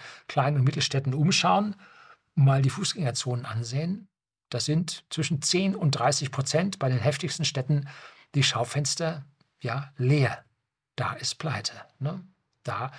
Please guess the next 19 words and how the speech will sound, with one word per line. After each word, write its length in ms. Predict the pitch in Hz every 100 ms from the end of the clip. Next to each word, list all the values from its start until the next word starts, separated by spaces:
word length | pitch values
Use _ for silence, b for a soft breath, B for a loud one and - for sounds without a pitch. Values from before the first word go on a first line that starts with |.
| B -
zieht 220 | 190 175
auch 100 | 131
keiner 260 | - 131
mehr 200 | 113 107
rein, 180 | 151 202
da 80 | 127
öffnet 320 | - 143 196
auch 120 | 127
niemand 340 | 131 110 98 -
mehr 120 | -
was, 260 | - - -
ne? 240 | 147 196 - B B B B - 113
Genügend 340 | 123 131 123
Telekom 540 | - 127 - 127 127 135
und 220 | 113 113
Shisha-Bars 500 | 135 131 127 113 110
gibt's 220 | 160 -
schon, 240 | - 285
ne? 240 | 147 123